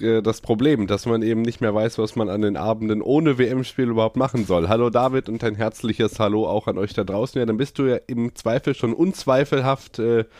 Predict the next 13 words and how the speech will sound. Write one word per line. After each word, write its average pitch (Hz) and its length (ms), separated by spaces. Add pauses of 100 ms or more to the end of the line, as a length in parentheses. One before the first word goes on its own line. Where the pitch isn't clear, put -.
(120)
oder 104 220
unfreiwillig, 123 840
besser 101 280
gesagt, 98 340
im 104 100
studentischen 113 720
Milieu 104 400
aufgekommen, 107 880
wenn 101 180
du 98 140
jetzt 92 160
hier 104 220
um 95 160